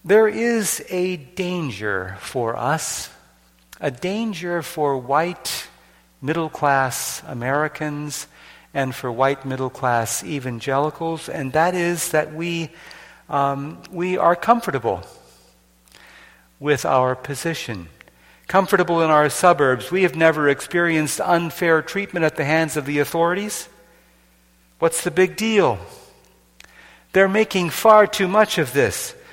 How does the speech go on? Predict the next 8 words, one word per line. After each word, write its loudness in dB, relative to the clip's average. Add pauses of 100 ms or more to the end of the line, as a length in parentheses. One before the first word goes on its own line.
(180)
Why 8
all 8
the 0
fuss? 4 (720)
And 0
if -2
that 6
is 2